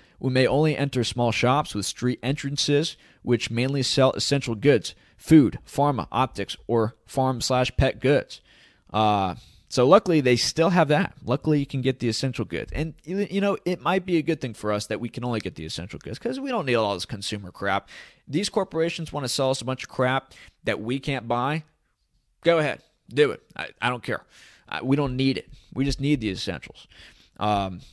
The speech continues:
they can take their extras that they want to, uh, corrupt us with through, uh, nefarious marketing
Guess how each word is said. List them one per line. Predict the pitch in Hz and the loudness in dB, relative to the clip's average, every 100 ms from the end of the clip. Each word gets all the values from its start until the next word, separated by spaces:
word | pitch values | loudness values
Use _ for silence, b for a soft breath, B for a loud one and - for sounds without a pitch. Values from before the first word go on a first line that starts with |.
| b b | b b
they | - 117 127 | -2 0 0
can | 120 | -2
take | 110 120 113 | -2 -2 0
their | 110 | -2
extras | 90 113 - 123 135 - - - | 0 -2 -2 -2 -2 -6 -10 -6
that | 113 - | -6 0
they | 110 | 0
want | 104 107 - | 2 -2 -6
to, | - 107 104 98 B B B B B B B - | -4 -2 -2 -2 B B B B B B B -6
uh, | 104 95 87 | -2 -2 -4
corrupt | - - 117 113 - | -6 2 6 4 4
us | 120 - | 0 2
with | 123 123 - | 2 0 0
through, | - 107 95 104 b b b b _ - | -2 -2 -2 -4 b b b b _ -8
uh, | 98 | -8
nefarious | 104 - 120 110 101 | -8 -4 0 0 -2
marketing | 113 110 120 117 120 | -2 -2 -2 -6 -8